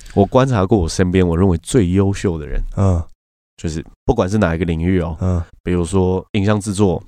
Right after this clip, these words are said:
Speaker 2: 嗯。
Speaker 1: 比如说金融。
Speaker 2: 嗯。
Speaker 1: 比如说自媒体。
Speaker 2: 嗯。
Speaker 1: 呃，很多很多。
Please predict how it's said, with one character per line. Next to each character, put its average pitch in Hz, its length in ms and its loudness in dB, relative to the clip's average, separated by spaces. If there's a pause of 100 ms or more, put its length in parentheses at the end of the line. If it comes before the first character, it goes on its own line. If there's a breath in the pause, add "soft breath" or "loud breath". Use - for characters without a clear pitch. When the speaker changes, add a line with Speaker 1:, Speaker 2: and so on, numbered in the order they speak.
(120)
Speaker 2:
嗯。 90 200 -2 (160)
Speaker 1:
比 92 100 0
如 90 80 0
说 90 140 2
金 101 200 0
融。 87 360 0
Speaker 2:
嗯。 92 240 -4 (200)
Speaker 1:
比 92 80 -2
如 92 100 0
说 92 240 0
自 107 160 -2
媒 90 160 2
体。 85 280 -4
Speaker 2:
嗯。 90 200 -2 (260)
Speaker 1:
呃， - 220 -8
很 82 180 -10
多 90 160 2
很 80 100 -4
多。 78 200 -4